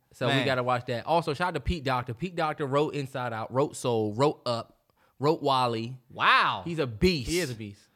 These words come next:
Speaker 2: You will cry.
Speaker 1: Yes.
Speaker 2: You will probably cry
Speaker 1: Mm-hmm.
Speaker 2: watching that.
Speaker 1: Speaking of crying, I, I guess for my movie suggestion of the week,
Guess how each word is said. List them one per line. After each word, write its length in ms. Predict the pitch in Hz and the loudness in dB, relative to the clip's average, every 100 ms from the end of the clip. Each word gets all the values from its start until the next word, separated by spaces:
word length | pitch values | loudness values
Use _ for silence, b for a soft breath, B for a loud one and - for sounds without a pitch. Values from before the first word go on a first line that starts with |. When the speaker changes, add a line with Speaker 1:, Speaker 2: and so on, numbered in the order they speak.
| - | -10
Speaker 2:
You 160 | 123 185 | -2 2
will 200 | 208 240 | 4 4
cry. 400 | - 247 226 113 104 _ _ _ _ _ | 2 -2 -2 -6 -16 _ _ _ _ _
Speaker 1:
Yes. 340 | 123 143 160 127 | 2 6 6 4
Speaker 2:
You 60 | |
will 80 | 151 | -2
probably 280 | 185 190 190 | 2 2 2
cry 260 | - 180 | 0 0
Speaker 1:
Mm-hmm. 80 | 123 | 2
Speaker 2:
watching 240 | 117 107 117 | -4 -6 -8
that. 140 | 113 | -10
Speaker 1:
Speaking 300 | 107 262 240 | -6 -4 -2
of 80 | 151 | -2
crying, 400 | 202 208 113 117 _ b b b b | -2 -2 -4 -6 _ b b b b
I, 340 | 180 240 240 208 - _ _ _ _ _ _ _ _ _ 151 | 4 6 6 2 -6 _ _ _ _ _ _ _ _ _ -6
I 60 | |
guess 160 | 156 202 | -4 -2
for 80 | 196 | 2
my 120 | 208 | 0
movie 220 | 214 180 | 0 -4
suggestion 340 | 151 135 127 127 | -6 -6 -6 -8
of 40 | |
the 80 | 101 | -10
week, 200 | 98 | -10